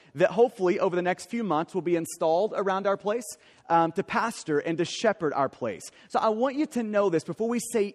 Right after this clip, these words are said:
anything else, that, that nothing we do here is strictly a business decision. Nothing we do around here is. Everything is a spiritual decision, right?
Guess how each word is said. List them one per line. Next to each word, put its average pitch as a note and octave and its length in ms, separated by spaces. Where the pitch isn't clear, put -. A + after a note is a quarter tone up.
anything A#3 560
else, C#3+ 320
that, D3+ 120
that G#3+ 160
nothing A#3+ 680
we C4 140
do G#3+ 240
here E3+ 260
is D#3+ 220
strictly G#3 420
a E3+ 120
business E3+ 440
decision. C#3+ 600
Nothing A#3+ 460
we D#3+ 100
do C#3+ 160
around A#2+ 320
here G2+ 180
is. - 160
Everything B3+ 640
is G3 160
a F#3+ 80
spiritual G3 520
decision, C3 600
right? G3 320